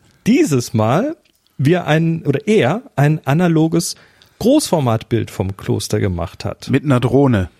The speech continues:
Speaker 1: Mit der Flugdrohne, mit der gleichen.
Speaker 2: Wo, also, wo, wo, aber woraus hat er denn die Kamera? Also das, du musst ja irgendwie, hat das Gehäuse aus Balsaholz gebaut oder so?
Speaker 1: Ja,
Speaker 2: Das ist
Speaker 1: pass
Speaker 2: doch
Speaker 1: auf, pass auf, pass auf. Also erstmal hat er
Speaker 2: Wo
Speaker 1: den
Speaker 2: ist das
Speaker 1: Abstand
Speaker 2: Bild?
Speaker 1: Ja, ja, pass auf. Also
Speaker 2: Äh,
Speaker 1: bei
Speaker 2: ich,
Speaker 1: Großformat
Speaker 2: ich, ich kann
Speaker 1: hast du
Speaker 2: kaum an mir halten.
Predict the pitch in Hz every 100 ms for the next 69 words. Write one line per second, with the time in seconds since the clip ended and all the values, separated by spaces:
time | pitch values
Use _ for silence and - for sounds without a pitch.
0 | _ _ _ _ - 131 165 - 175 196
1 | - 190 - 262 - - - 226 - 269
2 | - 175 165 165 143 165 - 127 156 135
3 | 135 160 131 147 139 135 135 127 147 160
4 | 127 120 120 - 185 127 120 123 123 120
5 | 113 123 147 139 117 127 135 127 135 113
6 | 135 131 - 107 127 147 165 196 196 190
7 | 170 175 185 175 165 175 - 220 208 175
8 | - 214 165 131 - _ - 175 165 113
9 | - 131 131 151 180 - 190 175 170 156
10 | 143 147 - - 143 190 - 147 - 208
11 | 139 - - _ - 453 _ _ _ _
12 | _ - 214 240 135 160 208 160 139 139
13 | 247 262 117 139 139 147 170 135 135 170
14 | - 202 180 190 180 226 240 190 175 196
15 | 233 170 151 156